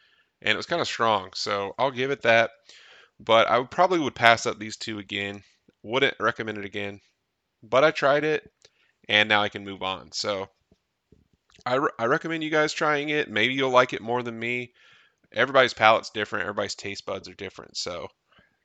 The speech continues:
I still recommend it. But for me, those two, I probably wouldn't order it again. My wife didn't enjoy either one of them either. So, um, for us, we're probably out on that.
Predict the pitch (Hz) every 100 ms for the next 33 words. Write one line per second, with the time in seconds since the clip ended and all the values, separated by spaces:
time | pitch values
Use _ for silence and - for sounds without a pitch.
0 | _ - 156 - 202 160 147 123 123 123
1 | - - _ _ _ _ - 110 107 -
2 | - 113 113 123 110 120 - - 123 120
3 | 110 _ - 135 160 139 139 135 101 123
4 | 131 123 120 120 120 120 _ _ - 104
5 | 104 113 110 113 110 110 110 104 110 110
6 | 110 101 104 110 104 104 - 101 98 95
7 | _ - - - - - 92 90 - -
8 | 131 135 - 117 117 120 101 104 107 107
9 | 107